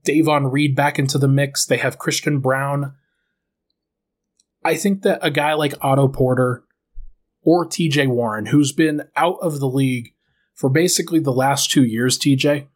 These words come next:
with an injury, multiple injuries,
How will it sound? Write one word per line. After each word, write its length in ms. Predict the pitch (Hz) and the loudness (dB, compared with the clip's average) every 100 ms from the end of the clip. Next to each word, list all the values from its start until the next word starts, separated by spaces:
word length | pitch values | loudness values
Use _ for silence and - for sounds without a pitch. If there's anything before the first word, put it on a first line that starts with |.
| - | 0
with 220 | 135 135 | 0 0
an 100 | 117 | -4
injury, 560 | 120 135 156 170 - _ _ _ _ _ _ _ _ _ _ _ _ _ _ _ _ | 0 2 4 2 0 _ _ _ _ _ _ _ _ _ _ _ _ _ _ _ _
multiple 460 | 135 135 - 120 107 | 2 2 2 0 0
injuries, 500 | 107 107 117 - | -4 -4 -2 -4